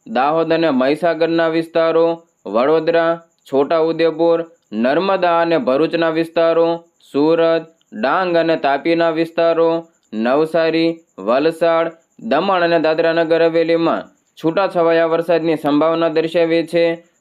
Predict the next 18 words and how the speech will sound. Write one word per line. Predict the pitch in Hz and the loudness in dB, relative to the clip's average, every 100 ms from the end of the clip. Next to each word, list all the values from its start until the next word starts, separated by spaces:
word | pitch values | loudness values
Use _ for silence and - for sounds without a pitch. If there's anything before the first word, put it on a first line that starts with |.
| _ | _
વિગતો | 98 135 170 202 196 | -4 -2 0 0 -2
મુજબ | 170 170 165 | 0 0 0
હવામાન | 123 147 170 170 | 2 0 0 0
વિભાગે | 165 156 165 170 | 0 0 0 -2
શુક્રવારે | 165 156 165 160 165 160 | -2 -2 -2 0 0 -2
સાત | 156 151 156 | -2 -2 0
દિવસ | 165 165 156 | 0 0 0
વરસાદની | 160 160 160 160 | -2 0 0 0
સ્થિતિ | 160 160 147 | -2 -2 -2
કેવી | 143 156 165 | 0 2 2
રહેશે | 165 160 170 165 160 - _ _ - | 2 0 0 -2 -4 -12 _ _ -2
તે | 180 | 0
અંગેની | 180 175 170 170 | 0 0 0 0
સંભાવનાઓ | 170 160 156 160 165 165 | 0 0 0 0 0 0
વ્યક્ત | 143 139 139 | 0 0 -2
કરી | 156 170 165 165 | -2 0 2 0
હતી. | 165 165 165 165 - _ _ | 0 0 0 0 -6 _ _
તેમાં | 147 160 170 107 | -2 0 -2 -4